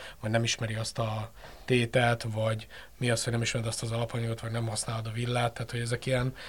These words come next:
ilyen, ilyen abszolút nonsens dolgoknak tartjuk, tehát hogyha kézzel akarod megenni, nyilvánvalóan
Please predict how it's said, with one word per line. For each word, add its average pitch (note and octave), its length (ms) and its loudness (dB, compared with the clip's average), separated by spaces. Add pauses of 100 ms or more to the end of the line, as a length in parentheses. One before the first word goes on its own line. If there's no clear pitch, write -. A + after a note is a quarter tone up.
(200)
ilyen, B2 400 2
ilyen B2 280 0
abszolút B2 760 0
nonsens A#2 500 2
dolgoknak A2+ 460 -2
tartjuk, A#2 500 2 (420)
tehát A#2+ 200 4
hogyha A2+ 460 4 (360)
kézzel B2+ 340 4
akarod A2 280 -2
megenni, D3+ 580 4 (420)
nyilvánvalóan A#2 800 4